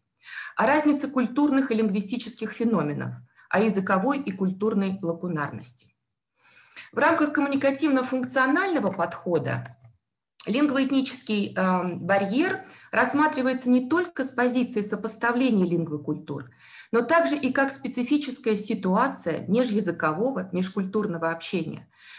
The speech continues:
при которой участники пользуются различными языковыми средствами выражения смысла. Подчеркивается теологическая двойственность произведений,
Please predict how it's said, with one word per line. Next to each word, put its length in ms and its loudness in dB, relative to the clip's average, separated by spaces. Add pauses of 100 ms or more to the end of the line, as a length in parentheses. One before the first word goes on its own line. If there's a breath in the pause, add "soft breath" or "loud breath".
(120)
при 120 0
которой 420 2
участники 520 0
пользуются 520 -2
различными 580 0
языковыми 560 0
средствами 540 -2
выражения 600 -2
смысла. 600 -4 (640 loud breath)
Подчеркивается 840 0
теологическая 920 0
двойственность 760 -2
произведений, 880 -2